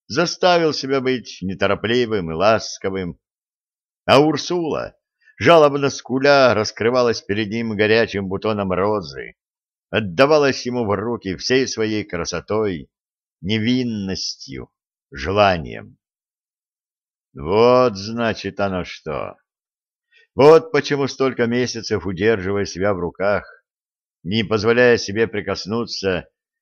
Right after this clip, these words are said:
к не до конца оформившейся девушке,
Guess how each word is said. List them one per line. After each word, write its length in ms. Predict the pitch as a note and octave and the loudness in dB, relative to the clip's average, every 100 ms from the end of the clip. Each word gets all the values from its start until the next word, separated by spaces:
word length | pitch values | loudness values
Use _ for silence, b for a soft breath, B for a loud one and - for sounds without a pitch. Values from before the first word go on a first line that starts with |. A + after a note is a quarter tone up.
| _ | _
к 80 | G#2 | -6
не 180 | G2+ G#2+ | -2 0
до 120 | G#2 | -2
конца 360 | G#2+ F#2 A2+ A2 | -2 -2 2 2
оформившейся 800 | - A2 G#2 G2+ F2+ F#2 - F2+ | 2 -2 -2 -6 -6 -8 -6 -4
девушке, 640 | G#2 A2 G2+ - F#2 D#2+ | 0 0 -2 -4 -6 -6